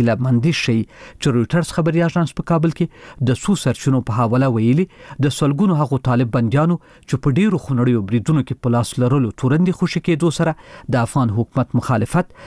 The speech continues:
د افغانستان د سولې هڅې ورو کړې دي. رویټرز د سرچینو په حواله ویلي چې لویدیځ هیوادونه هم د افغان حکومت د دې دریځ ننګه کوي چې د لویو خونړیو بریدونو په ترسره کولو د تورنو بندیانو خوشي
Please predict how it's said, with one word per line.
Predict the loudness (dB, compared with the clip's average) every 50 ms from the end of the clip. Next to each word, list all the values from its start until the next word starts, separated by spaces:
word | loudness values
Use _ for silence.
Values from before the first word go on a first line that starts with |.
| -12 -4 -2 0
د | 0 0
افغانستان | 0 0 0 0 0 0 0 0 2 2 0
د | -2 -2
سولې | -2 -2 -2 0 0
هڅې | -2 0 0 0 2
ورو | 2 2 0 0 0
کړې | 0 0 0 0
دي. | -2 -2 -4 _ _ -20 -20 -20 -20 -14 -6 -2 0
رویټرز | 0 0 2 0 0 -2 -2 -4 -10 -10 -6 -6 -4 -2
د | 0 0 0 0 -2
سرچینو | -2 -2 -2 -2 -2 0 0 0 0 0 0
په | -2 -2
حواله | 0 0 2 2 2 2
ویلي | 2 2 2 2 2 0 -2
چې | -6 -20 -20 -20 -8 -2 0 0 2
لویدیځ | 2 2 2 2 0 0 0 0
هیوادونه | 2 2 2 2 2 0 0 0 0 0
هم | -2 -2 -4 -10 -18 -10 -4 -2
د | 0 0 0
افغان | 0 0 0 0 0
حکومت | 0 -2 -2 0 -2 -2 -2 0
د | -2 0
دې | 2 0 0 2
دریځ | 0 0 0 0 -2 0 0
ننګه | 2 2 0 0 -2 -2 -2
کوي | 0 0 0 -2
چې | -4 -8 -20 -20 -10 -4 -2 0
د | 2 2 4
لویو | 4 2 2 0 0
خونړیو | -2 0 0 2 2 2 2 0 0 0
بریدونو | -2 0 0 0 0 -2 -2 -4
په | -4 -4
ترسره | -4 -2 -2 -2 -2 0 0
کولو | 0 2 2 2 2 0 0
د | -2 -2 0
تورنو | 0 2 2 2 0 0 0 -2
بندیانو | -2 0 0 0 0 0 -2 -4
خوشي | -8 -8 -10